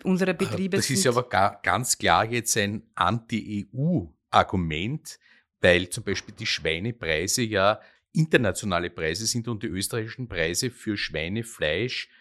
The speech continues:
Speaker 2: äh, ja angeglichen sind den deutschen Preisen,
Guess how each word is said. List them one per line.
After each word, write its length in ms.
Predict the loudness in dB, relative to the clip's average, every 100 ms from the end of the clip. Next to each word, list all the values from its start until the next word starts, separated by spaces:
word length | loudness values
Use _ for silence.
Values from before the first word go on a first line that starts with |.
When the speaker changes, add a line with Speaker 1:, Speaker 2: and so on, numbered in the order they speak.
| _ _ _ 6
Speaker 2:
äh, 180 | 6 6
ja 180 | 2 2
angeglichen 720 | -4 -6 -8 -8 -8 -6 -2
sind 680 | -2 0 0 -2 -10 -8 -4
den 240 | -4 -2
deutschen 880 | -2 0 -2 -4 -4 -4 -6 _ _ _ _ _ -16 -16 -6
Preisen, 640 | 2 4 4 2 0 -2